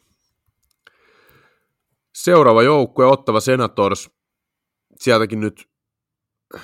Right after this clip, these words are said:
en osannut oikeastaan valita, niin sinällään kaksi pelaajaa.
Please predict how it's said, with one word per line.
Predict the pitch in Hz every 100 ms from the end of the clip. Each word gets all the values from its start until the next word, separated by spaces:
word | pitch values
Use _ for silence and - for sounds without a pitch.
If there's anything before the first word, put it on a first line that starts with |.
| - - -
en | 98
osannut | 92 101 104
oikeastaan | 107 104 - 107 98
valita, | 101 95 90 -
niin | 87 87
sinällään | 85 92 87 85 85
kaksi | 85 85 _
pelaajaa. | 85 85 85 82